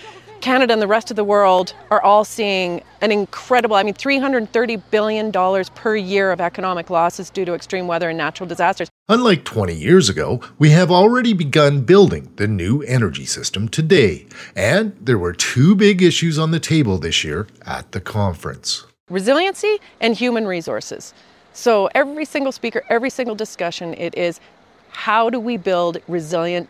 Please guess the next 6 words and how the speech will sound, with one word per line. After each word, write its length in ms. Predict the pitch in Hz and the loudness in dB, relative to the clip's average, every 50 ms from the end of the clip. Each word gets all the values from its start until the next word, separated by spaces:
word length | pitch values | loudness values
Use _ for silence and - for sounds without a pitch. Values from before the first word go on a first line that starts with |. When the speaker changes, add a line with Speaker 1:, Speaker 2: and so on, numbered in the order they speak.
| _ - | _ -14
Speaker 1:
communities 800 | - - 214 202 190 185 185 180 165 147 147 - - - - - - - - - _ - | -8 -4 -4 -2 -2 0 -2 -2 -2 -4 -6 -8 -12 -14 -20 -20 -20 -20 -20 -10 _ -2
that 160 | 196 175 - | -2 -2 -2
can 180 | - 185 175 | -4 -6 -4
withstand 840 | 175 180 170 - - - 190 185 185 196 202 202 196 190 185 180 170 - _ - | -6 -6 -8 -8 -8 -6 -4 -2 -2 -2 -2 -2 -2 -4 -4 -6 -10 -8 _ -2
extreme 540 | 202 185 - - 208 196 190 180 175 175 - | -2 -2 -2 -2 -4 -2 -2 -4 -6 -8 -6
weather, 460 | 160 175 165 156 147 143 127 117 139 | -2 0 0 0 0 0 -2 -4 -4